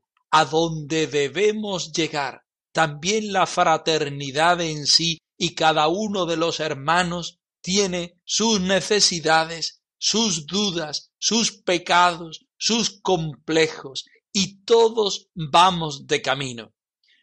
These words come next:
No hay fraternidad santa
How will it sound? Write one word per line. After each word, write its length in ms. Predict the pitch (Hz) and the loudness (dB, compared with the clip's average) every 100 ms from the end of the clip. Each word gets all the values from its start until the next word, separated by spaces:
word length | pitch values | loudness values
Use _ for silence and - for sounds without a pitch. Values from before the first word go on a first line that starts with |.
| - | -6
No 580 | 175 185 208 226 220 | -4 -2 -2 0 2
hay 460 | 214 220 208 190 - _ | 2 2 -2 -6 -12 _
fraternidad 1300 | - 180 170 165 175 165 156 151 151 143 175 185 - | -2 4 4 4 2 2 0 -4 -4 0 2 2 2
santa 800 | - 175 202 208 185 - 143 - | 4 6 6 4 -2 -2 -2 -2